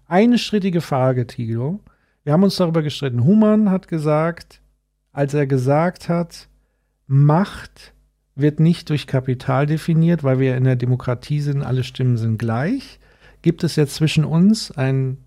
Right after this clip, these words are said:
ein, eine offene Frage, die du jetzt sozusagen für dich beantworten musst an uns?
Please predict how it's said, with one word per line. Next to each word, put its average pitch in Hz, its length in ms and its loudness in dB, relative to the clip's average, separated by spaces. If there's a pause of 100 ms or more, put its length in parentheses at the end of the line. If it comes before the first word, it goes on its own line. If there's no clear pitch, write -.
ein, 120 680 -6 (320)
eine 135 180 -14
offene 180 320 4
Frage, 143 400 0
die 131 140 0
du 147 160 2
jetzt 143 460 -4
sozusagen 135 320 -4
für 135 120 -4
dich 151 220 -6
beantworten 127 420 -2
musst 127 240 -4
an 120 100 -6
uns? 135 320 -4